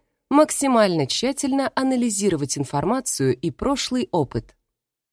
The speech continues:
Пункт четвёртый. Для собственного развития как личности и профессионала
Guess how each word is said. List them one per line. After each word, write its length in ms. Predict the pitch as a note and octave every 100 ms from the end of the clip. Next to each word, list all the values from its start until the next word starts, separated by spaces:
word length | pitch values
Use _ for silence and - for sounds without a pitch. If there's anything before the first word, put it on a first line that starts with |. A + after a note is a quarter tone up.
| _ _ _ _ _ _
Пункт 460 | - D#3+ D#3 - -
четвёртый. 720 | - G#3+ A#3+ C4+ - C3 B2 - _ _ _ _ _
Для 280 | E3+ F3+ G3+
собственного 720 | G3+ F3+ E3 - D#3 D#3+ D#3+
развития 560 | F3+ F#3+ A3 B3 - E3
как 240 | F3+ E3
личности 640 | F#3+ A3+ - E3 D#3 - E3+
и 240 | - F3
профессионала 1000 | - C#3 - - C#3+ B2+ E3 C#4 C#4